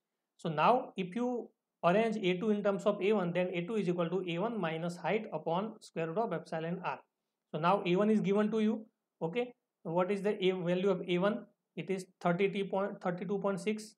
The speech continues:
H is also given to you, height is given one point six millimeter, epsilon R is also given to you two point two. You will calculate,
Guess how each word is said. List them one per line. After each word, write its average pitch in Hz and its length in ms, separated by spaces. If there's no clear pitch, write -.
H 170 180
is 185 120
also 180 260
given 185 320
to 190 60
you, 196 80
height 175 280
is 185 120
given 185 340
one 165 160
point 180 180
six 185 220
millimeter, 190 340
epsilon 180 520
R 170 200
is 180 140
also 175 240
given 180 300
to 185 80
you 190 200
two 165 140
point 180 200
two. 185 180
You 165 140
will 175 140
calculate, 175 540